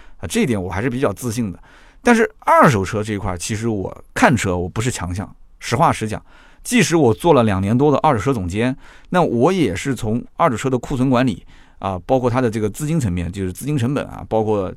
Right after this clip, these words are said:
调配是，调配它的货源啊，包括批发、零售这里面，就是我是在这些管理层方面相对有一些经验。但是你要如果说要看车，那我绝对是比不上一个评估师、二手车评估师，对吧？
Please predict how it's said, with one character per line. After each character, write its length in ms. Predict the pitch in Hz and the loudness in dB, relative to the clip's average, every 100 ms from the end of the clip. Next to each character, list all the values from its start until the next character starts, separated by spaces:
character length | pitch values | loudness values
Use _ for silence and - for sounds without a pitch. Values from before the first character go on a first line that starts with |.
| - | -6
调 180 | 95 | -2
配 120 | 107 139 | 0 0
是， 120 | 151 - | 0 -4
调 120 | 104 | -2
配 120 | 143 | 0
它 80 | 131 | 0
的 60 | |
货 260 | 117 170 110 | 0 0 0
源 360 | 98 92 110 131 - - - - | 0 -2 -2 -4 -8 -20 -20 -12
啊， 140 | 92 | -6
包 80 | 113 | -4
括 100 | 113 | -4
批 280 | - 147 143 | -4 -4 2
发、 300 | 139 139 131 | 6 6 4
零 280 | 110 101 | 2 0
售 220 | 131 190 123 | 2 2 2
这 100 | 123 | 0
里 100 | 95 | -2
面， 240 | 87 90 - | -4 -6 -10
就 100 | - | -10
是 140 | 135 - | -8 -6
我 180 | 107 107 | -4 -4
是 140 | 147 | -2
在 120 | 160 | -2
这 120 | 151 | -2
些 220 | 170 185 185 - - | 0 -2 -2 -10 -16
管 240 | - 139 262 | 4 6 6
理 120 | 165 | 4
层 180 | 110 92 | 2 -2
方 160 | 92 | -2
面 180 | 92 85 - | -2 -4 -10
相 180 | - 123 | -6 0
对 140 | 123 101 | 0 0
有 120 | 92 | -4
一 80 | 92 | -6
些 160 | 107 | -4
经 180 | 98 101 | -2 -2
验。 200 | 98 85 - - _ - - - - | -2 -4 -10 -20 _ -20 -20 -20 2
但 140 | 254 | 4
是 200 | 269 277 - - - | 4 -2 -6 -20 -2
你 80 | 180 | 2
要 100 | 262 | 4
如 100 | 285 | 4
果 120 | 226 | 6
说 100 | 262 | 6
要 80 | 254 | 6
看 220 | 285 185 | 6 4
车， 220 | 214 269 | 4 4
那 80 | 151 | 4
我 140 | 123 107 | 2 2
绝 120 | 101 | 0
对 120 | 139 | 0
是 80 | 113 | -2
比 160 | 95 | -6
不 80 | 92 | -6
上 160 | 113 107 | -4 -4
一 100 | 107 | -2
个 120 | 113 | -4
评 200 | 85 101 | -4 -4
估 140 | 123 | -2
师、 240 | 123 131 - | -2 -4 -4
二 120 | 110 | -2
手 60 | 104 | -2
车 100 | 110 | -2
评 120 | 107 | -2
估 120 | 120 | -4
师， 240 | 123 131 143 - | -4 -6 -10 -8
对 120 | 107 | -4
吧？ 140 | 104 | -4